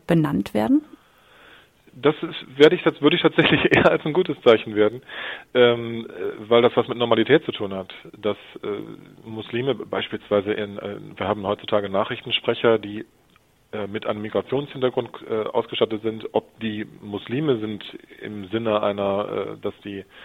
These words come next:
Speaker 2: äh, dieser Religion angehören, kann man gar nicht beurteilen oder spielt genauso wenig eine Rolle, wie wenn man einen Tagesschausprecher vor sich hat, der, äh, keinen Migrationshintergrund hat. Da frage ich auch nicht, ob der katholisch ist oder evangelisch oder, oder gar nichts. Ähm,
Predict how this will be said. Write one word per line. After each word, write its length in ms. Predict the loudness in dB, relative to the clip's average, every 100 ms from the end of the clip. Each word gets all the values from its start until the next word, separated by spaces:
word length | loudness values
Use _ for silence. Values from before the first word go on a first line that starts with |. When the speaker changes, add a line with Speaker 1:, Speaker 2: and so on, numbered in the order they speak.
| -20 -20 -16
Speaker 2:
äh, 100 | -14
dieser 320 | -10 -6 -4
Religion 340 | -4 -2 -2 0
angehören, 500 | -2 -2 -4 -6 -8
kann 160 | -6
man 140 | -4 -2
gar 120 | -4
nicht 240 | -4 -8
beurteilen 520 | -2 0 2 0 0
oder 280 | -6 -6 -6 -10
spielt 260 | -10 -10 -8 -16 -10
genauso 360 | -4 -2 0 0
wenig 260 | 0 -2
eine 100 | -4
Rolle, 360 | 2 4 4 2
wie 260 | -2 -6 -8 -16 -20 -20 _ -16
wenn 220 | -6 -4
man 140 | -2
einen 140 | -4 0
Tagesschausprecher 720 | 2 2 0 -2 -2 -2 -2
vor 140 | -2
sich 160 | -4 -2
hat, 240 | -2 -2
der, 380 | -2 -2 -4 -6 -16 -20 -16
äh, 280 | -14 -12 -14 -12
keinen 200 | -2 -2
Migrationshintergrund 720 | 0 0 0 -2 -4 -4 -2 -2
hat. 120 | -2
Da 80 | -2
frage 280 | 0 0
ich 140 | -2 -6
auch 120 | -8
nicht, 160 | -6 -8
ob 100 | -2
der 140 | -2
katholisch 440 | -2 -2 -2 -2
ist 140 | -4 -4
oder 180 | -2 -2
evangelisch 500 | -2 -4 -6 -6 -8
oder, 300 | -6 -6 -6 -18 -20 -20 -20 _
oder 220 | -6 -2 0
gar 200 | 0 0
nichts. 180 | -4 -10 -20 -14 -14 -14 -18 _
Ähm, 500 | 2 2 0 -8 -12